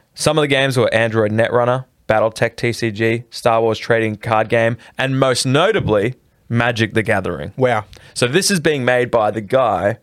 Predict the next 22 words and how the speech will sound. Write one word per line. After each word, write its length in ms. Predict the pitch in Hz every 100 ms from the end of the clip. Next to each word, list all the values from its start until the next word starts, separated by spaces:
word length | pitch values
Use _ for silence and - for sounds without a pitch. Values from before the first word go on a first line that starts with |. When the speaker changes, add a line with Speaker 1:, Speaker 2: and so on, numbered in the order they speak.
| -
Speaker 1:
who 180 | 123 117
made 340 | 117 113 110
Magic 300 | 104 98 98
the 80 | 101
Gathering. 260 | 92 85 143
Speaker 2:
Who 340 | 135 131 131
started 720 | - - 127 113 139 175 175 175
Magic 280 | 170 175
the 80 | 165
Gathering 360 | 160 160 202 170
or 40 |
Speaker 1:
Yeah. 120 | 135
Speaker 2:
who 260 | 120 143 135
helped 460 | 117 131 131 - - _ -
at 100 | 131
some 200 | - 139
point 160 | 151 139
in 60 | 117
time? 280 | 123 113 -
Speaker 1:
No, 160 | 135 147
no, 100 | 135
no. 180 | 113